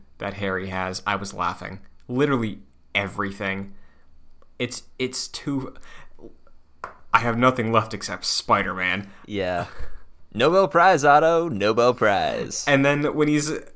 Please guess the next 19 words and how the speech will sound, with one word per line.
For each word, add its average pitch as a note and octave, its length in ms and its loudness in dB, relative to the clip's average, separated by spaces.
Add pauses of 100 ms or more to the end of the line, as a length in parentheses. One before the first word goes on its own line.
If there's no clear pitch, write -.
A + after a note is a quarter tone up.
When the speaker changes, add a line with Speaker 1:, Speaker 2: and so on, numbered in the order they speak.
(320)
Speaker 1:
the C3+ 220 -2
we-, B2 260 0
the A2 600 2
reception C3 560 -4
thing C#3 320 -2
for A#2 360 -4
Jameson's B2 560 -2
kid, C#3 320 2
and B2 120 0
he's B2 160 -2
just, B2+ 200 -2
like, A#2 600 -4
got C3 160 4
his B2 100 -2
champagne B2+ 420 0
over, B2+ 140 0
he's B2 80 -4
like, A2+ 140 -2
"No! D#3 460 10